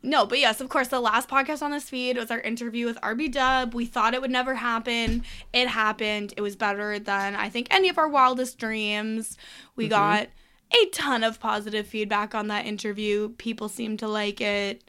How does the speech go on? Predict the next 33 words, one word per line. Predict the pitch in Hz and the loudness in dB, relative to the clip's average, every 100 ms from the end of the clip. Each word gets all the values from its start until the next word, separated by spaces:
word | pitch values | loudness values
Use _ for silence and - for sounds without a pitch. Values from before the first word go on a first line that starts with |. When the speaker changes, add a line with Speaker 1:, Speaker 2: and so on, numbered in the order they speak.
| _ _ - | _ _ -12
Speaker 2:
Mm-hmm. | 185 175 180 - | -8 -6 -8 -8
If | - | -4
for | 196 | 2
some | 214 | 6
reason | 208 214 196 | 6 8 6
you | 190 | 6
missed | 196 156 | 4 4
it, | 147 | 2
you | 151 | 2
should | 180 160 | -4 -4
go | 156 | -2
back | 165 165 | -2 -2
and | 170 | -2
listen | 175 147 | -4 -6
to | 143 | -4
it. | 139 - - _ _ _ _ | -6 -8 -18 _ _ _ _
Speaker 1:
Absolutely. | 214 226 240 - 233 202 202 180 - 220 - - _ - | 2 2 -2 -4 -2 -2 -4 -6 -6 -8 -12 -20 _ -4
And | 226 | 2
I | 226 240 | 4 6
would | 240 | 4
just, | 269 262 - | 4 0 2
I | 247 | 0
would | 254 | 0
like | 269 | -2
to | 269 | -4
challenge | 240 - - 269 277 302 320 294 | -8 -6 -2 4 4 4 0 -2
the | 294 285 | -2 -2
thoughts | - 247 247 247 | 2 2 4 0
of | 226 | 0
one | 233 247 240 | 0 2 0
listener | 214 - 208 190 185 208 226 _ _ _ _ _ - - | -4 -6 -8 -6 -6 -6 -10 _ _ _ _ _ -20 -16
who | 240 233 247 226 202 | -6 -2 0 -2 -8
can't | - 247 247 254 | -8 0 4 2